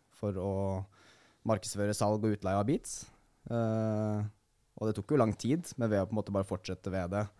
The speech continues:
og huske på at hvorfor man gjør det, fordi da man synes det er gøy, ikke på en måte å se på det som en slitsom jobb, på en måte, da.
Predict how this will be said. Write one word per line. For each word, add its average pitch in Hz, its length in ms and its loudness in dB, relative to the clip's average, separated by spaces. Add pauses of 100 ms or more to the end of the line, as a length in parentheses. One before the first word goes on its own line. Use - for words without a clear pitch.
(420)
og 101 220 2
huske 95 260 -2
på 98 180 0
at 95 100 -2
hvorfor 95 280 -4
man 107 160 2
gjør 113 120 2
det, 127 80 2
fordi 104 120 0
da 98 160 2
man 98 120 -2
synes 98 160 -4
det 104 100 0
er 107 100 0
gøy, 117 60 2 (260)
ikke - 140 -14
på - 80 -20
en 98 60 -2
måte 95 120 -6
å 92 80 -4
se 92 160 -2
på - 80 -14
det 82 140 -4
som 98 100 -4
en 92 120 -2 (720)
slitsom - 360 -6
jobb, 107 160 -2
på 131 80 0
en 120 80 2
måte, 127 200 0
da. - 200 -12